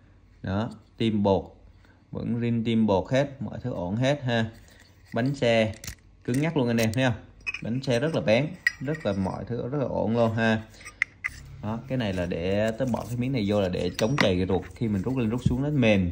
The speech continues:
nó nhẹ nhưng mà nó vẫn khít. Nó không bị xước mạnh vô cái ruột với cái vỏ với nhau, làm cho cái vỏ nó giảm bị ma sát hơn. À, nè, anh em thấy mình đút vô, đút rất là nhẹ nhàng này.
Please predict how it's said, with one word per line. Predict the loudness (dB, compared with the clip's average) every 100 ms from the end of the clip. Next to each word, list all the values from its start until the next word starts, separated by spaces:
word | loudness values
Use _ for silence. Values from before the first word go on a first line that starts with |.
| -4
nó | -2
nhẹ | 0 0 0
nhưng | 0
mà | 0
nó | 0
vẫn | -4 0
khít. | 2 2 -2 -16 -20 -20 -16 -8
Nó |
không | -4 -2
bị | -2
xước | 0 0 0
mạnh | -2 0
vô | -2 -2
cái | -2
ruột | 0 -2 -4
với | -4
cái | -2 -2
vỏ | -2 0
với | -2
nhau, | 0 0 -2 -8 -18 -16 -12
làm | -6 -4 -4
cho | -4
cái | -4 0
vỏ | 0 0
nó | 0
giảm | -2 0
bị | -2 0
ma | 2
sát | 2 4 2 4
hơn. | 6 4 2 -14 -18 -20 -20 -20 -12
À, | -4 0
nè, | 2
anh |
em | 2
thấy | 0
mình | 0 0
đút | -2 -2
vô, | -2
đút | -2 -4
rất | -4
là |
nhẹ | -2 -2
nhàng | -2 -2
này. | -4